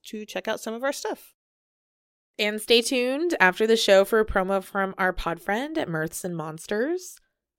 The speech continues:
Speaker 2: Join C K and his companion dog Finn as they take a less than serious look at mythical creatures and legends. Our good friend Brooke, you may know her by her Twitter handle, Brooke underscore pod junkie, runs their social media and groups, and this podcast is just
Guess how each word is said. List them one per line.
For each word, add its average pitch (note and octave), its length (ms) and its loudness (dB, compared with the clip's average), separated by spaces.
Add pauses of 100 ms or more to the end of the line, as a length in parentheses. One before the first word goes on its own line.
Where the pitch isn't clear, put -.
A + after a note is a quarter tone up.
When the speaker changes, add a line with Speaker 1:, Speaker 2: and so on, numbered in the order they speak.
(140)
Speaker 2:
Join C4 300 4
C A#3 160 -2
K A#3 200 4
and A3 120 0
his G#3 80 -10
companion G3+ 480 -2
dog A3+ 260 2
Finn F3 340 0
as A3+ 140 -4
they A3+ 100 2
take A3 200 -2
a G3+ 80 2
less F#3 240 0
than C4 160 -10
serious C#4 440 2
look E3 220 2
at - 140 -4
mythical F#3 340 -2
creatures E3 380 -2
and E3 100 -6
legends. - 720 -8 (340)
Our F#3 120 6
good F#3+ 200 4
friend G3+ 280 2
Brooke, F3+ 280 6
you G#3 120 -4
may A3+ 100 2
know A3 160 6
her A3+ 140 4
by G3 180 8
her G3+ 140 0
Twitter G3 320 2
handle, F#3 580 4
Brooke F#3 340 4
underscore F#3 440 0
pod A3+ 320 0
junkie, E3+ 480 0
runs F#3 300 2
their F3 120 4
social E3 320 -4
media F#3 380 0
and A3+ 180 -4
groups, F3 480 -4
and F3 240 -4
this F#3 140 -6
podcast F#3 420 -2
is F3+ 100 -6
just G3+ 200 -8